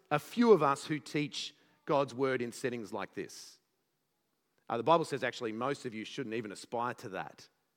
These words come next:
because those who do what I'm doing right now will be judged more harshly. Why? Because they have more knowledge and they have a greater commitment to do it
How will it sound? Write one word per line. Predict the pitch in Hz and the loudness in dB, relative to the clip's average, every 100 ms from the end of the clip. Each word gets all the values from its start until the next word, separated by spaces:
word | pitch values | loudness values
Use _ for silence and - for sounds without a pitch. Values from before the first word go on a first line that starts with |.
| _ _ _ - | _ _ _ -12
because | 123 123 | -8 -6
those | 107 139 131 | -2 0 0
who | 127 123 | -4 -6
do | 135 123 | -4 -4
what | 117 | -4
I'm | 123 | -4
doing | 127 113 | -4 -4
right | 113 98 | -4 -6
now | 113 107 | -4 -4
will | 95 | -4
be | 87 | -8
judged | 82 117 104 110 - - _ | -10 -6 -6 -8 -16 -20 _
more | 104 107 101 95 - - | -8 -4 -4 -6 -10 -14
harshly. | - 120 123 - 101 85 85 | -4 -2 -2 -8 -10 -10 -14
Why? | - 110 143 175 _ _ _ _ _ _ _ _ _ | -6 -4 -4 -6 _ _ _ _ _ _ _ _ _
Because | 107 117 | -14 -8
they | 98 | -4
have | 101 90 | -4 -6
more | 104 135 | -4 -4
knowledge | 175 156 170 180 - - - _ _ _ _ _ _ _ _ _ - | 0 2 2 0 -4 -12 -16 _ _ _ _ _ _ _ _ _ -12
and | 117 | -4
they | 113 | -2
have | 110 120 - - _ - | 0 0 -4 -18 _ -14
a | |
greater | 110 139 160 | -2 2 2
commitment | 165 165 165 160 | 2 -2 0 -4
to | 156 | -6
do | 143 151 | -4 0
it | 151 | 0